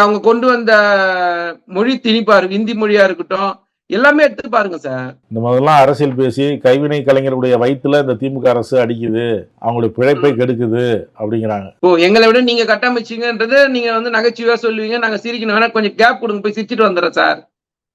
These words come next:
Speaker 1: நீங்க சொல்றீங்க, அதுதான் நான், நான் கேக்குற ஒரு விஷயம் என்னன்னா, எங்களுக்கு முன்னாடி நீங்க கொடுத்த கட்டமைப்பின் அடிப்படையில எங்கேயாவது ஒரு மாநிலத்துல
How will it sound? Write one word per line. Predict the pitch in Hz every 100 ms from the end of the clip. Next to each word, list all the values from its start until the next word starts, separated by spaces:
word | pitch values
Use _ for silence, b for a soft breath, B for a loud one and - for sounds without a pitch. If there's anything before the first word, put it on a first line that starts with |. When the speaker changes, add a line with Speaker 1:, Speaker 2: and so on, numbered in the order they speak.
| _ _ _
Speaker 1:
நீங்க | 170 202 214 220 226 156 - _ _ -
சொல்றீங்க, | 247 302 320 285 226 202
அதுதான் | 233 262 302
நான், | 277 -
நான் | 208 208
கேக்குற | 269 262 269
ஒரு | 226
விஷயம் | 208 254 220
என்னன்னா, | 190 151 196 220 165 - _ _ _ _ _
எங்களுக்கு | 170 233 262 220
முன்னாடி | 226 240 294 285 269
நீங்க | 202 220 220
கொடுத்த | 214 240 - 254 269 269
கட்டமைப்பின் | 220 214 254 254 220 214
அடிப்படையில | 208 208 214 190 180 208 220 -
எங்கேயாவது | 180 220 214 240 262 247
ஒரு | 220
மாநிலத்துல | 202 214 240 233 214 180